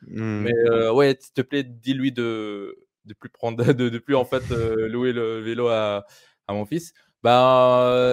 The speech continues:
Speaker 2: heu, je me rappelle plus ce que ma mère, elle m'a dit à l'époque, mais heu, je pense qu'il y a un truc aussi que j'avais souvent et que aussi dans mon éducation et tout, c'est que j'avais toujours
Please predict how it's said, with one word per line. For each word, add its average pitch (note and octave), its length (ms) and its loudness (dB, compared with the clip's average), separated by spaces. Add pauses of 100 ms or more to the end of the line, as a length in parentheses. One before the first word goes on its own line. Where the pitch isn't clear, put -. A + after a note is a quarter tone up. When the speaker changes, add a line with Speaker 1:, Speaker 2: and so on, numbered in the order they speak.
(140)
Speaker 2:
heu, A2+ 40 -6
je G#2 100 -14
me B2 40 -6
rappelle B2 260 -8
plus F#3+ 120 -20
ce - 60 -20
que - 80 -10
ma A#2+ 160 -4
mère, B2 240 -6
elle A2+ 100 -6
m'a G#2+ 120 -6
dit A2+ 240 -10
à A2 60 -2
l'époque, B2 460 -4 (320)
mais A2 280 -6
heu, G#2+ 560 -2
je - 120 -16
pense D3 180 -8
qu'il A#2+ 60 -6
y A#2 40 -2
a A#2 60 -2
un A2+ 60 -6
truc - 240 -14
aussi - 220 -16
que A2+ 120 -14
j'avais A2+ 340 -4
souvent A#2 540 -6
et G#2 80 -6
que G2 580 -6
aussi G2 200 -16
dans G2+ 280 -10
mon G#2+ 160 -12
éducation A2 460 -10
et G#2+ 40 -18
tout, - 80 -18
c'est - 140 -18
que - 120 -18
j'avais G#2+ 260 -10
toujours B2 600 -4